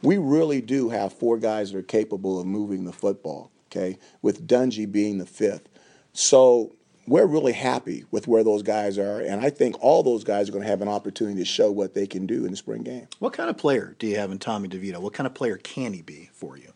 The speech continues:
Speaker 1: You know, I think with all those young players, they have the ability to throw the football. I think that Tommy, Rex, Chance, Clayton,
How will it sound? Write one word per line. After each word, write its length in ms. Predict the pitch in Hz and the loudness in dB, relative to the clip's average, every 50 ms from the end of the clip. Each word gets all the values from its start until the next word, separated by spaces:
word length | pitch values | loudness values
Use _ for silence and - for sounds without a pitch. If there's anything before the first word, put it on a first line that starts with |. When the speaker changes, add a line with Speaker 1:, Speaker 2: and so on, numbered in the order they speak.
| _ _ - - _ _ _ _ | _ _ -20 -20 _ _ _ _
Speaker 1:
You 140 | - 220 202 | 4 6 8
know, 180 | 214 208 202 - - | 8 8 6 6 4
I 120 | 175 233 | 4 4
think 220 | 240 - 233 202 | 4 4 4 4
with 120 | 151 117 - | 4 2 2
all 260 | - 107 127 143 151 | 4 6 6 6 6
those 200 | 151 156 151 123 | 4 0 -2 2
young 260 | 131 147 143 139 139 | 2 2 2 2 -2
players, 540 | 131 - 143 143 147 147 151 151 156 - - _ _ _ _ - - - - - | -2 0 0 2 2 2 0 -2 -4 -8 -14 _ _ _ _ -10 -10 -10 -4 0
they 100 | 113 131 | 2 4
have 220 | 143 139 131 123 | 6 6 4 4
the 100 | 123 120 | 2 0
ability 320 | 120 110 110 135 131 127 127 | 0 2 4 4 6 6 4
to 80 | 110 | 2
throw 180 | - - 123 120 | 0 2 2 2
the 60 | 113 | 2
football. 460 | 110 - - 127 104 - 123 120 123 | 2 0 0 2 2 4 2 4 4
I 80 | 127 135 | 2 0
think 280 | 135 - 139 127 123 - | 0 0 -2 -2 0 -2
that 180 | 104 90 - | -2 -4 -4
Tommy, 500 | - - 127 135 131 131 135 131 127 127 - _ _ _ _ _ _ | -2 -2 0 0 0 0 -2 -2 -4 -6 -8 _ _ _ _ _ _
Rex, 600 | - 107 113 127 135 135 127 - - - - - _ _ _ _ _ - | -4 0 4 4 4 4 2 -2 -4 -8 -12 -12 _ _ _ _ _ -6
Chance, 600 | - - - 135 135 135 131 131 131 - - - _ _ _ _ - | -2 0 2 2 2 2 0 -2 -4 -6 -10 -14 _ _ _ _ -2
Clayton, 500 | - 131 131 135 131 - 127 120 120 | 4 4 6 6 6 2 0 -4 -6